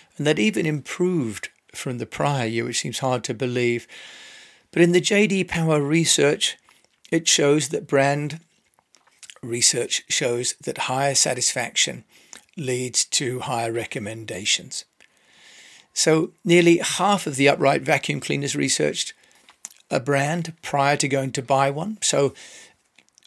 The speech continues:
whether you like it or not, people are researching online your company or your product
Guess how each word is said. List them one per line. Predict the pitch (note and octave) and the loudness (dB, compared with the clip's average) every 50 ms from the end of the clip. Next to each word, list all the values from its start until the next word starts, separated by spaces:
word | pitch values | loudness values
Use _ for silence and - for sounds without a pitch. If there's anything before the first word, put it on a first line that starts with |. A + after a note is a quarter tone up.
| _ - | _ -2
whether | - D3 C#3+ C3+ | 2 2 4 4
you | D3+ D3+ D#3 | 4 4 4
like | E3+ F#3 G#3 F#3+ - | 4 4 2 0 0
it | - - - | -4 -6 -4
or | D3 | -2
not, | D#3+ D#3+ C#3 C3+ - - - - | 0 2 2 0 0 -4 -14 -8
people | - - C#3+ C3+ - D3+ C#3 C3+ - | -2 -2 -2 0 0 0 0 0 2
are | - C3 C3 B2+ B2+ B2+ C3 C3+ | 2 2 2 2 2 0 0 -2
researching | C3+ C3 C#3+ D3+ - - D3+ C#3 C#3 - - C3+ C3 B2+ C3 - | -2 -2 0 2 2 4 4 2 2 2 -2 -2 -2 -4 -4 -2
online | - D3+ F3+ F3+ F3 C3+ A2+ G#2+ G#2 G#2+ A2+ - _ _ _ _ _ _ _ _ _ _ _ - - _ _ _ _ _ - | 0 0 0 2 0 0 -2 -2 -6 -8 -12 -16 _ _ _ _ _ _ _ _ _ _ _ -20 -20 _ _ _ _ _ -6
your | - B2+ C3 B2 | -2 0 0 0
company | A#2+ - - C#3 C3 - - C3+ C#3 C#3+ C#3+ - - - - | 0 0 -2 -2 -2 -2 0 2 2 2 2 0 -8 -10 -6
or | C3 C3+ | -4 -2
your | C#3 D3 D#3 | 0 0 0
product | D3 - - C3+ C3 C3 C#3 - - - | 0 0 -2 -2 0 -2 -4 -6 -8 -14